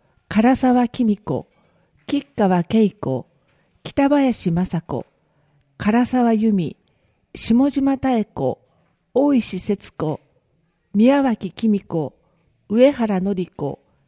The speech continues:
芦部美奈子、小林頼子、下島京子でした。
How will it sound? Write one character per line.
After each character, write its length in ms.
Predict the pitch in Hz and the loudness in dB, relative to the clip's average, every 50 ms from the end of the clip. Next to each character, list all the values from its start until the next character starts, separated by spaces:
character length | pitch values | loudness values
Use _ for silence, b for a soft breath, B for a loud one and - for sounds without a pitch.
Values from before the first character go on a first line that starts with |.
| _ _ _ _ _ _ _ _ - | _ _ _ _ _ _ _ _ -6
芦 300 | - 269 - - - 214 | -6 -6 -4 -6 -4 0
部 140 | 190 170 175 | 0 2 2
美 120 | 185 202 | 2 0
奈 200 | 202 190 180 - | 0 -2 -2 -4
子、 260 | - - 107 107 - _ _ _ _ _ _ _ _ _ _ _ _ _ _ _ _ _ | -6 -8 -8 -8 -8 _ _ _ _ _ _ _ _ _ _ _ _ _ _ _ _ _
小 120 | - 214 202 | -4 -2 2
林 440 | 254 262 277 285 269 - - 247 233 | 2 4 2 2 0 -2 -4 -2 0
頼 240 | 254 247 214 208 | 0 0 0 -2
子、 300 | - - - 147 131 - _ _ _ _ _ _ _ _ _ - | -6 -6 -6 -6 -6 -8 _ _ _ _ _ _ _ _ _ -18
下 340 | - - - 220 247 277 | -6 -2 0 2 2 2
島 260 | 269 - 277 277 285 269 | 0 0 -2 -2 -2 -2
京 200 | - 294 277 240 | -2 -2 -2 -2
子 140 | - 202 | -2 -4
で 120 | 180 185 185 | -4 -4 -4
し 100 | - - | -6 -8
た。 180 | - - - | -10 -10 -12